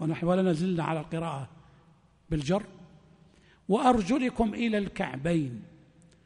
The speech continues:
فقوله "إلى الكعبين" هذا يدل على الغسل، يدل على الغسل ولا يمكن أن يدل على المسح.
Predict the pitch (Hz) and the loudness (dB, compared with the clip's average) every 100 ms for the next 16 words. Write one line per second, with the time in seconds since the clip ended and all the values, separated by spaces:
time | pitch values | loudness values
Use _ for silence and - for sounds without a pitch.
0 | _ - 185 - 277 277 247 196 208 - | _ -6 -4 0 2 2 4 4 2 2
1 | 233 220 190 - 190 156 180 175 165 160 | -2 0 -4 -4 -4 -2 -2 -2 -4 -8
2 | - - - - - _ - 185 247 233 | -12 -20 -20 -20 -20 _ -6 -2 0 0
3 | 220 202 220 190 175 151 185 - 143 - | 0 -2 -4 -2 -4 -2 -6 -6 -12 -14
4 | - - - _ _ _ _ _ _ _ | -20 -20 -20 _ _ _ _ _ _ _
5 | _ _ - _ 170 143 190 160 127 143 | _ _ -20 _ -4 0 0 0 -2 -2
6 | 180 - - - - - - 147 139 240 | -4 -8 -18 -20 -20 -10 -4 -2 0 0
7 | 226 180 143 208 294 262 269 240 214 233 | 0 -2 0 2 2 2 0 0 0 0
8 | 220 208 190 180 175 - - | 0 0 0 -2 -4 -8 -16